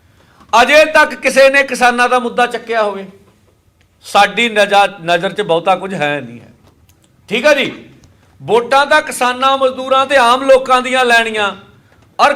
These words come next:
ਘੱਟੋ ਘੱਟ ਜੇ ਜ-, ਜਿਹੜਾ ਅੱਜ ਕੱਲ੍ਹ ਕਾਰਪੋਰੇਟ ਮਾਡਲ ਆ, ਕਾਰਪੋਰੇਟ ਦੇ ਕੋਈ ਜੇ ਵਪਾਰੀਆਂ ਦੇ ਐਮਪੀ ਕਹਿ ਲਈਏ ਤਾਂ ਥੋੜ੍ਹੇ ਹੋਣਗੇ ਉੱਥੇ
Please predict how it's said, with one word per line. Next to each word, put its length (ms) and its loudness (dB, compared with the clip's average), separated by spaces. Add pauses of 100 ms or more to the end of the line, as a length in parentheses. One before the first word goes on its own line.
(120)
ਘੱਟੋ 360 0
ਘੱਟ 80 2
ਜੇ 180 -2
ਜ-, 220 -6
ਜਿਹੜਾ 560 4
ਅੱਜ 160 -2
ਕੱਲ੍ਹ 240 0
ਕਾਰਪੋਰੇਟ 680 2
ਮਾਡਲ 380 2
ਆ, 140 2
ਕਾਰਪੋਰੇਟ 680 0
ਦੇ 260 6 (720)
ਕੋਈ 120 0
ਜੇ 200 4 (420)
ਵਪਾਰੀਆਂ 680 0
ਦੇ 100 0
ਐਮਪੀ 360 -2
ਕਹਿ 240 4
ਲਈਏ 180 0
ਤਾਂ 100 -2
ਥੋੜ੍ਹੇ 380 2
ਹੋਣਗੇ 360 -2
ਉੱਥੇ 320 -8